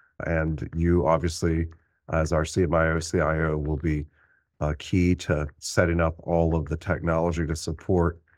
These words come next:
that, uh, important endeavor that we're busy about right now.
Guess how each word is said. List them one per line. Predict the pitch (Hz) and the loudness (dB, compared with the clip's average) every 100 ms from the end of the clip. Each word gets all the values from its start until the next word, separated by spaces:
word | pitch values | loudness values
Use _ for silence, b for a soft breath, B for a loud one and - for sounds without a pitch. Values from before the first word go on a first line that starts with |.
| _ | _
that, | 87 80 82 80 80 | -6 -2 0 0 0
uh, | 87 78 | -4 -2
important | 85 80 90 78 78 | -2 0 0 0 -2
endeavor | 71 78 73 71 82 - | 0 0 0 -4 -6 -12
that | 73 78 | -6 -6
we're | - 80 76 | -2 0 0
busy | 73 76 90 78 80 | 0 -2 0 0 0
about | 73 76 67 | 0 0 -2
right | 78 73 | -4 -4
now. | 80 76 69 | -2 -2 -4